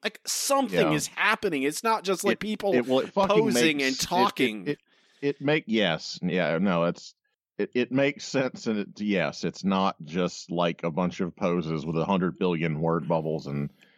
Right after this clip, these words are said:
Speaker 2: and a narrator. And then the, the, the space and blah. Like, oh God, just, just, just fucking kill me. This garbage.
Speaker 1: Yeah, like, I, I don't know, like, that we're not,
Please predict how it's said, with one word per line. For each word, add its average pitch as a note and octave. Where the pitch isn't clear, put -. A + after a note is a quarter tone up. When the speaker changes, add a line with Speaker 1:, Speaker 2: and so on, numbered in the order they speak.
Speaker 2:
and D#2
a E2+
narrator. D#2+
And E2
then G#3+
the, A3
the, G3
the B3
space -
and D#3+
blah. D3
Like, F2
oh F2+
God, C#2+
just, -
just, -
just -
fucking E2
kill C#2
me. C#2
This -
garbage. D2+
Speaker 1:
Yeah, A3
like, F#3+
I, G3
I F#3+
don't F#3
know, E3
like, D3+
that D#3+
we're E3
not, F3